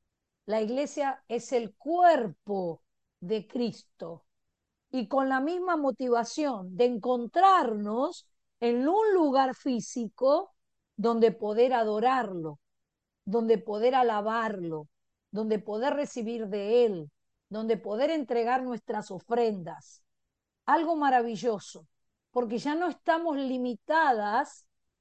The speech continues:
por algo natural, sino que cada una de nosotras hemos sido insertadas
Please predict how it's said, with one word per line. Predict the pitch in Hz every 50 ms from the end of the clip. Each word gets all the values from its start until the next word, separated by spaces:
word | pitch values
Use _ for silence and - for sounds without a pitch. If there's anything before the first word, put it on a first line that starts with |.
| _ _
por | - 226 240 233
algo | 247 277 311 330 320 294 302 285 269 -
natural, | 220 220 226 220 226 - - 226 220 226 254 254 233 220 233 269 285 - _ _ _ _ _
sino | - - - 277 262 269 302 320 320 262
que | - 277 262 233 - _ _
cada | - - 339 370 403 427 403 370 311 269 254
una | 262 285 330 349 330 294 254 226
de | 220 214 208
nosotras | 208 208 190 - - - - 294 302 294 254 202 - 240 220 220 214 226 254 294 285 - _ _ _ _ _ _ _ _ _
hemos | 240 285 302 302 302 285 -
sido | - - 311 320 302 320 302 285 294 - _
insertadas | 254 262 262 247 247 220 - - - 247 220 208 208 196 - _ _ _ _ - 302 311 339 359 330 277 240 220 202 196 196 214 240 - - -